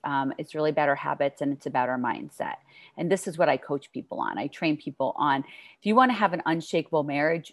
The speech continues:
you get to be unshakable. If you wanna have an unshakable family, be an unshakable parent, you get to be unshakable. And it takes one person.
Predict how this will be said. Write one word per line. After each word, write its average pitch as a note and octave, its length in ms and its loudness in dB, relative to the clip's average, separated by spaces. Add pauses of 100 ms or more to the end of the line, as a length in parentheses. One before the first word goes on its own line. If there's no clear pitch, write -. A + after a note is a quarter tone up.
you F#3 340 0
get A3 340 4 (100)
to D3+ 280 2 (680)
be G3+ 180 4
unshakable. - 840 -2
If - 180 -6
you G#3+ 120 -2
wanna B3 200 6
have A3 160 2
an F#3+ 80 -2
unshakable D#3 800 4 (100)
family, D3+ 580 4
be D3+ 260 0
an C#3+ 80 2
unshakable D3 500 -2
parent, D3+ 460 -4 (400)
you A#3 220 2
get G3+ 240 6
to D#3+ 220 -2 (100)
be F3+ 220 0
unshakable. D3 580 -2
And D3 80 -2
it E3 80 -8
takes - 260 -4
one D#3+ 120 0
person. - 480 -6